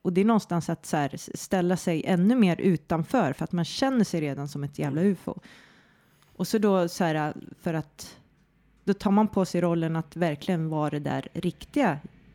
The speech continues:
Speaker 1: jävla ufot, liksom. För att någonstans,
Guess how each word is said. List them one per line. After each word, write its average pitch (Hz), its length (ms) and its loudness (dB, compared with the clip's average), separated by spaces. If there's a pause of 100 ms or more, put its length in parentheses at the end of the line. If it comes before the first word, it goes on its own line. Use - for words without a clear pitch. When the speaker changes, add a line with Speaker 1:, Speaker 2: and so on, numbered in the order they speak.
(280)
Speaker 1:
jävla 147 280 0
ufot, - 480 -6
liksom. 180 360 -6 (800)
För 175 120 0
att - 240 -6
någonstans, 147 840 -6